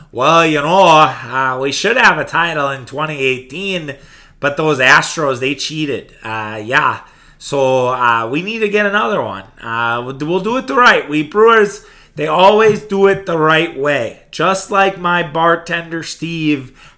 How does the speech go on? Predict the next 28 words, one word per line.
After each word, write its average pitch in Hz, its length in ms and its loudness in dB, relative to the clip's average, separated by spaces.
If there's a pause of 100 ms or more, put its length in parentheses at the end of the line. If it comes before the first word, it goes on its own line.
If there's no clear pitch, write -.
(100)
at 156 280 0
Brewski's. - 880 -4 (260)
They 117 140 -6
do 143 320 4
it 196 180 2
the 180 120 0
right 160 460 0
way. 131 460 -6 (340)
But 117 180 -8
yeah, 107 260 -8 (160)
so - 180 -12
I'm 147 140 -10
glad 180 240 0
that 160 120 -4
didn't 107 180 -12
happen. - 240 -20 (440)
So 139 440 -2 (420)
I 170 100 0
think 254 160 -4
sometimes 196 500 -2
it's 131 200 -8
just 120 340 -10
fine 123 640 -2 (140)
to 123 80 -2
have 135 120 2
the 139 80 -2
team 143 400 -6
who 127 580 -4